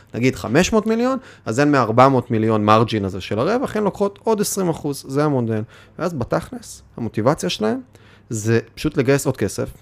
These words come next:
ולגייס עוד כסף, ולגייס עוד כסף, ובסוף הפיז האלה של הניהול השוטף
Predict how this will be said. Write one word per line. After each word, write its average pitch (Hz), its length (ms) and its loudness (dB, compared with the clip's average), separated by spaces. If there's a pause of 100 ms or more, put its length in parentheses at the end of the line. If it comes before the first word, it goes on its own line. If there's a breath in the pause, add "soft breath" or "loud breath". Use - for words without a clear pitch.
(160)
ולגייס 113 360 -2
עוד 123 140 -6
כסף, 104 420 -6
ולגייס 107 280 0
עוד 104 120 -4
כסף, - 420 -6
ובסוף 104 520 -4
הפיז 170 420 -2
האלה 98 280 -2 (380 soft breath)
של 104 240 -2
הניהול 143 380 -2
השוטף - 640 -4